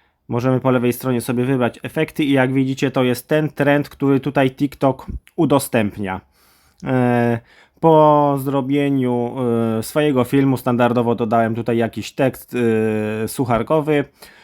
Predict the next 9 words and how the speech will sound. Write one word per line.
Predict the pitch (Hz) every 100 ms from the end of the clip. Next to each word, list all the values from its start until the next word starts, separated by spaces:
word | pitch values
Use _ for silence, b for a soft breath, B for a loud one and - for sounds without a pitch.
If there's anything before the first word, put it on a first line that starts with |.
| B
udostępniłem | - 151 151 - 135 127 151 151 151 143 147 -
i | 151 151
film | - 120 131 143
został | 120 127 131 - 135
zablokowany | 127 127 123 120 117 123 127 123
z | - 123 113
powodu | 120 107 120 113 117 120 - _ _ _ _ _ - -
naruszenia | 120 127 123 131 123 104
społeczności. | - 165 151 143 151 147 - 151 147